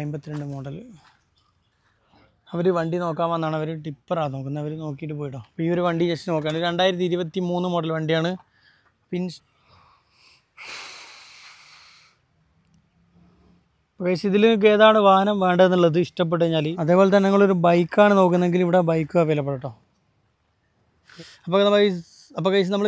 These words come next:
കഴിഞ്ഞ ആഴ്ച വന്നപ്പോൾ ഉള്ള വാഹനങ്ങളൊക്കെ കൂടുതലും ലേലം വിളിച്ച് പോയിട്ടുണ്ട്. ഇതൊക്കെ പുതിയ വണ്ടികളാണ്,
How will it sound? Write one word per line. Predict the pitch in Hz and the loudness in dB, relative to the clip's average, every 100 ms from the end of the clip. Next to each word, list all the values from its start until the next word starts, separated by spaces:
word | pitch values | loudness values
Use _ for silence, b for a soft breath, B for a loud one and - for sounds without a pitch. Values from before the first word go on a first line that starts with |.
| 196 | 0
കഴിഞ്ഞ | 190 202 208 | 0 0 -2
ആഴ്ച | 202 | -2
വന്നപ്പോൾ | 185 180 170 | -4 -4 -2
ഉള്ള | 170 160 | -2 0
വാഹനങ്ങളൊക്കെ | 160 165 165 160 147 | 0 0 -2 -4 -6
കൂടുതലും | 160 160 165 160 | -6 -4 -4 -2
ലേലം | 156 165 | -4 -4
വിളിച്ച് | 165 156 156 | -6 -8 -8
പോയിട്ടുണ്ട്. | 151 147 156 | -8 -8 -10
ഇതൊക്കെ | 165 165 - | -10 -12 -10
പുതിയ | 156 160 156 | -6 -6 -6
വണ്ടികളാണ്, | 156 156 151 | -6 -4 -4